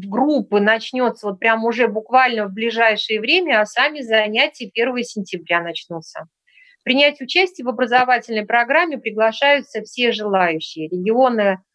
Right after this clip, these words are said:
а, делают отборы самостоятельно. Более того, мы приглашаем как предпринимателей и без опыта, так и уже начинающих фермеров, которые хотели бы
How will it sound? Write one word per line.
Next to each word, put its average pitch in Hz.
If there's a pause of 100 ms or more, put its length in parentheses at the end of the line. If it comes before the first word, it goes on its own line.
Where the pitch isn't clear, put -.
(160)
а, 185
делают 196
отборы 208
самостоятельно. 247 (300)
Более 233
того, 214
мы 220
приглашаем 220
как 233
предпринимателей 240
и 220
без 247
опыта, 233 (260)
так 294
и 247
уже 226 (120)
начинающих 240
фермеров, 285
которые 233
хотели 240
бы 214